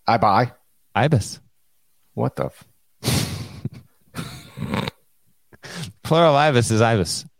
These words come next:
Speaker 2: Or ibises. I think both work. Anyway, you went twenty-four and seven. That non-con isn't good. Um, or it's not, it's not great. It's not terrible, I guess.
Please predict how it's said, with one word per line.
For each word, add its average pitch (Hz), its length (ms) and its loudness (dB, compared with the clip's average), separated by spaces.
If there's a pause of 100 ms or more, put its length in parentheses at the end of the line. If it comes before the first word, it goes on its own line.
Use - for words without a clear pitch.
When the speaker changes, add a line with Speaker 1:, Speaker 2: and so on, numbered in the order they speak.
Speaker 2:
Or 110 100 2
ibises. 113 680 0
I 110 60 0
think 120 160 0
both 107 200 2
work. 78 220 0 (240)
Anyway, 160 460 6
you 147 160 6
went 202 140 4
twenty-four 135 480 2
and 110 80 0
seven. 110 420 2 (1400)
That 117 120 -2
non-con 104 440 0
isn't 78 220 -4
good. 82 320 -2 (260)
Um, 90 600 2
or 123 80 2
it's - 120 -2
not, 147 200 2 (760)
it's - 100 -14
not 82 120 -6
great. - 240 -8 (140)
It's - 100 -12
not 95 160 -2
terrible, 62 440 -6
I 53 100 -6
guess. - 460 -6